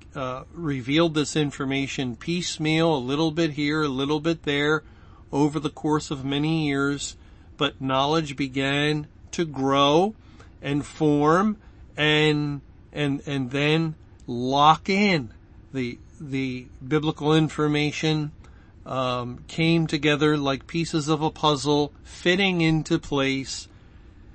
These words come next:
And, and so God gave his people this information and granted them understanding, and also brought them into the day of judgment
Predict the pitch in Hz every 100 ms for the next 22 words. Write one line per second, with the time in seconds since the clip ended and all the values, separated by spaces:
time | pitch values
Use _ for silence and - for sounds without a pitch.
0 | - - 147 151 147 151 156 139 165 147
1 | 143 139 - 151 131 165 170 175 180 165
2 | 147 - - - - - - - - 143
3 | 123 151 180 220 226 190 185 - 175 165
4 | 165 147 151 160 151 - 180 175 151 131
5 | 156 151 170 - - - - 143 156 170
6 | 180 170 - - - - 131 147 202 214
7 | 180 160 156 143 135 139 - - 139 135
8 | 127 143 160 170 - - - - - -
9 | - 147 143 156 175 226 - - 151 156
10 | 196 180 127 131 143 170 214 - 175 170
11 | 180 180 180 - - 180 202 226 196 202
12 | 185 175 170 175 175 165 131 139 143 123
13 | 127 143